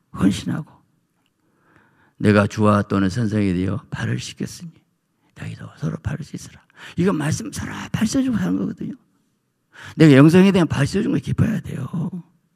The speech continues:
예수님이 병 고친 거하고 엿보는 거 시비한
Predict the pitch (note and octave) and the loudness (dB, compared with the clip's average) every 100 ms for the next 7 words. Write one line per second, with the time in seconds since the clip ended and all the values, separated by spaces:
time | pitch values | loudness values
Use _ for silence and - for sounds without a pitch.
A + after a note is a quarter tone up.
0 | _ _ _ _ _ _ _ _ _ _ | _ _ _ _ _ _ _ _ _ _
1 | _ _ _ _ - - - _ G#2+ C3 | _ _ _ _ -20 -20 -20 _ 6 6
2 | C#3+ F3 F3+ D#3+ C3+ C#3+ C#3+ C#3+ B2+ A#2 | 6 2 2 2 2 2 2 0 0 4
3 | A2 G#2 G2+ G#2 E2+ G2+ A2 A2 F#2+ F2 | 4 4 4 2 2 0 0 0 -2 -2
4 | E2+ F#2+ - - D#3 C#3 C3 B2 | -4 -4 -8 -4 -2 0 0 0